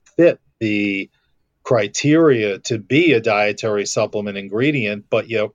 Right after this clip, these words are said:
were launched on the market, and particularly in the sports nutrition space, and proliferated. I mean, looking back, probably in the late nineties,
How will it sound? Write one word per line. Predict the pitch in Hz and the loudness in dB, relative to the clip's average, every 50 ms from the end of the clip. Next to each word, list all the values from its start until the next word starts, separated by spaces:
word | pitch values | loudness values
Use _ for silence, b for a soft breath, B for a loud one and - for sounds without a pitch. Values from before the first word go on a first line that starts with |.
| _ | _
were | - 110 113 113 110 | -4 0 2 2 4
launched | 110 107 113 117 127 135 131 - - - | 4 4 4 4 4 2 0 -4 -4 -4
on | 117 117 113 | -2 -2 -2
the | 110 107 | -4 -4
market, | 104 101 107 120 143 151 143 - 120 113 113 107 - _ - | -2 0 0 2 2 0 -2 -2 -2 -2 -2 -2 -6 _ -8
and | 117 113 110 107 107 107 107 107 110 104 107 - _ _ _ | -4 -4 -2 -2 -2 -4 -4 -6 -10 -12 -16 -20 _ _ _
particularly | - 110 - 143 147 - 143 117 | -14 -8 -8 -8 -6 -4 -4 -4
in | 107 101 | -4 -6
the | 92 | -10
sports | - - - 113 113 117 - | -10 -4 -2 0 0 -2 -4
nutrition | - - _ - 151 147 - 113 98 _ _ | -12 -12 _ -8 -8 -8 -10 -14 -20 _ _
space, | - 95 92 98 98 - - _ _ _ _ _ _ _ _ _ _ _ _ | -10 -10 -8 -8 -10 -12 -16 _ _ _ _ _ _ _ _ _ _ _ _
and | - 139 120 117 117 113 113 117 113 - | -4 -2 0 0 0 0 -2 -4 -6 -10
proliferated. | - - 127 117 117 131 190 202 180 214 160 117 101 92 82 80 80 78 - _ _ _ _ _ _ _ | -6 0 2 4 6 6 6 6 6 4 2 2 2 -2 -6 -8 -12 -16 -20 _ _ _ _ _ _ _
I | - 113 | -8 -6
mean, | 110 110 107 107 104 107 107 - _ _ _ _ _ _ _ _ _ _ _ _ | -4 -4 -4 -4 -6 -8 -12 -14 _ _ _ _ _ _ _ _ _ _ _ _
looking | 104 104 107 113 110 - 127 117 107 104 | -4 0 2 2 2 0 -2 -4 -4 -2
back, | 107 113 127 135 131 123 117 - - - - _ _ _ _ _ _ - | -2 0 0 0 0 -2 -4 -6 -12 -20 -20 _ _ _ _ _ _ -4
probably | - 123 123 127 110 117 113 110 | -2 0 0 0 0 0 -2 -2
in | 107 | -2
the | 104 107 | -4 -2
late | 104 110 117 117 113 110 _ _ _ | 0 0 0 0 -2 -4 _ _ _
nineties, | - 107 104 107 113 123 143 139 104 101 98 98 98 101 101 98 - - | -8 -6 -4 -4 -4 -4 -4 -4 -4 -6 -8 -8 -8 -10 -10 -12 -12 -12